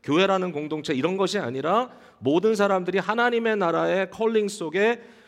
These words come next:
사회 속에 그냥 침투해 들어가서 크리스찬으로 살아가는 것이 진정한 의미다라고 얘기하기까지 합니다. 마치 성도들이 함께 모여 공동체를 이루고 살아가는 것은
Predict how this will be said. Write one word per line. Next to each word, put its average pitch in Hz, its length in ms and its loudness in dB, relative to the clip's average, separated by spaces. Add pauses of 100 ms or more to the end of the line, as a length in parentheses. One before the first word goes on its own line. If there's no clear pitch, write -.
(140)
사회 320 400 2
속에 262 300 -2
그냥 220 200 -2
침투해 330 560 -2
들어가서 196 600 0
크리스찬으로 185 580 -4
살아가는 156 480 -6
것이 190 380 -8 (400)
진정한 190 560 -4
의미다라고 151 560 -6
얘기하기까지 131 640 -8
합니다. 120 200 -20 (1300)
마치 - 400 0
성도들이 262 500 0
함께 240 340 -2
모여 156 200 -2
공동체를 226 600 0
이루고 180 260 0
살아가는 170 460 -4
것은 226 460 -2